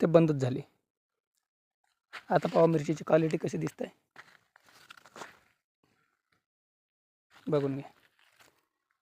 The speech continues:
हां, न त्याच्या पहिले माहिती आहे का, गादमाशीचा थोडासा अटॅक झाला होता का, फळधारणा होत नव्हती.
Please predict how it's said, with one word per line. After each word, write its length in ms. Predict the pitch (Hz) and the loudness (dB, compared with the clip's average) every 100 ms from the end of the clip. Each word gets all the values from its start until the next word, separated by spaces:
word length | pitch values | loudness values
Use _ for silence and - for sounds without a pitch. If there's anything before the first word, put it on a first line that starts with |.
| _ _ - | _ _ -6
हां, 280 | 160 139 127 - _ _ _ - - - - - - | -4 -2 -6 -14 _ _ _ -20 -20 -20 -20 -20 -6
न 80 | 151 | -2
त्याच्या 360 | - 170 196 202 | 0 4 6 6
पहिले 280 | 196 180 185 | 4 -2 -2
माहिती 180 | 180 185 | -2 -2
आहे 80 | |
का, 60 | 175 | 2
गादमाशीचा 840 | 175 190 185 - 185 202 208 208 202 | 4 4 2 0 0 6 8 8 6
थोडासा 300 | 185 180 185 | 2 2 2
अटॅक 220 | 165 160 | 2 2
झाला 260 | 151 - 135 | 0 -2 -2
होता 200 | 127 - - - - - - - - - | -2 -6 -14 -20 -20 -18 -14 -16 -16 0
का, 440 | 180 175 170 175 180 - - _ _ _ _ _ _ _ _ _ - | 4 4 4 2 -2 -6 -8 _ _ _ _ _ _ _ _ _ 2
फळधारणा 420 | 202 175 175 165 | 4 4 2 0
होत 180 | 156 - | -4 -4
नव्हती. 300 | 147 143 | -6 -6